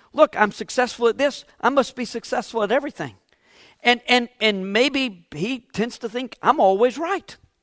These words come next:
because I've got money." W-,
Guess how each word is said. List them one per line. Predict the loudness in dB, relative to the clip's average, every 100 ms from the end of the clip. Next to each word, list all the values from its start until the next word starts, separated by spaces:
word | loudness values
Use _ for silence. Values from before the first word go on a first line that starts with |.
| _ _ _ _ _ _ _ _ _
because | -2 2 4
I've | 6
got | 4 4
money." | 4 2 0 -8 _ _ _ _ _ _ _ _ _ _ _ _ _ _ _ _ _ _ _ _ _ _ _ _ _ _ _ _ _ _
W-, | -16 -16